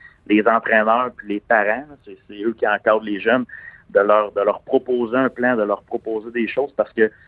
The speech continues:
il y a plein de façons présentement qu'on peut continuer de garder nos jeunes connectés, motivés, puis qui vont, euh, en, tu sais, en, en agissant comme ça, puis en prenant le temps de le faire,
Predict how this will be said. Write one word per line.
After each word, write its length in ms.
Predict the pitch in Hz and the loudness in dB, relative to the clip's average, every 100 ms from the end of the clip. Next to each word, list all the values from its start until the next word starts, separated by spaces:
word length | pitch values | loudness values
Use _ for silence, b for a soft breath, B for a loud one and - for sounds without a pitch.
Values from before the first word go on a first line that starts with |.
| b _ | b _
il 60 | 107 | -2
y 20 | |
a 40 | |
plein 280 | - 120 131 | 0 2 2
de 60 | 127 | 2
façons 320 | 120 - 127 | 0 0 -4
présentement 440 | 110 107 104 120 131 | -4 -2 -2 0 -4
qu'on 160 | 110 | -4
peut 320 | - 120 117 - _ | -6 0 0 -2 _
continuer 800 | - 131 120 - 123 123 135 135 b b _ | 2 2 2 -2 2 6 6 4 b b _
de 80 | 107 | 0
garder 400 | 101 107 98 120 | 2 2 0 -2
nos 200 | 123 110 | -2 -4
jeunes 280 | 104 117 120 | -2 -2 -2
connectés, 720 | - 131 123 107 _ 123 131 | 2 2 2 -2 _ -2 0
motivés, 640 | 139 113 - 107 107 135 151 b b _ | 0 -4 -6 -12 -2 -2 -2 b b _
puis 80 | - | -20
qui 80 | - | -12
vont, 360 | 107 113 117 113 | 0 4 6 6
euh, 60 | 110 - | 4 2
en, 480 | 104 101 98 - - - _ _ | 0 0 -4 -10 -14 -18 _ _
tu 80 | - | -2
sais, 60 | 123 | 0
en, 240 | 120 113 - | 2 0 0
en 380 | 117 110 107 110 | -2 0 0 2
agissant 460 | 139 139 - 160 160 | 2 0 -2 -2 2
comme 240 | 143 120 | 0 -2
ça, 160 | - 147 156 | -2 -2 2
puis 80 | |
en 60 | 113 | 0
prenant 300 | - 120 120 | 0 0 0
le 60 | 107 | 0
temps 200 | - 131 | 0 2
de 60 | |
le 100 | 101 | 2
faire, 300 | - 113 131 | 2 2 2